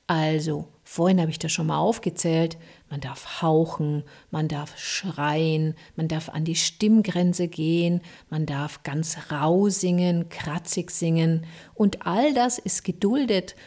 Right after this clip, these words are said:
und hat unser Schönheitsideal in diesem Bereich geprägt. Inwieweit es dann stimmlich gesund ist,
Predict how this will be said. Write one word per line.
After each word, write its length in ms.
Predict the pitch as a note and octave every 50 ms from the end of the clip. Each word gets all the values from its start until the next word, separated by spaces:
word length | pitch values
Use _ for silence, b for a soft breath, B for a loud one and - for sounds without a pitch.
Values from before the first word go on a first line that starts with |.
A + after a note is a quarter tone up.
| B B
und 220 | - A#3 F#3+ - -
hat 240 | F#3+ F#3 - -
unser 280 | - E3+ E3+ - C#3+ D3+
Schönheitsideal 1300 | - - - - E3+ E3 G#3+ A3+ A3+ A3 G#3+ G#3+ - - - E3 E3+ E3 D#3 D#3 D3+ D#3 D#3+ D#3+ D#3+ D#3+ B B B B
in 140 | - F3 D#3+
diesem 300 | F3+ E3 D#3+ F3 D#3+ D#3+
Bereich 500 | D#3+ D3 C#3 C#3+ C3+ C#3 E3+ - - -
geprägt. 800 | - - - - - - A#3 G#3+ F3+ C3+ - - - - - - _ _ _ _ _ B B B B B B B B B B B B
Inwieweit 640 | - G3+ F#3+ F#3+ F3+ E3 C3+ C3+ C3 C#3 D#3+ F3+ F3+
es 180 | G#3 F3 - -
dann 360 | - D3+ D3+ D3 C#3+ D3 - - _ _ -
stimmlich 760 | - - - - F#3+ F#3+ F#3 G3 F#3 D#3+ D3+ C#3 - - -
gesund 480 | - C3+ - - - D#3 G3+ A#3 A3+ -
ist, 440 | - F#3+ A3 A#3 - - - -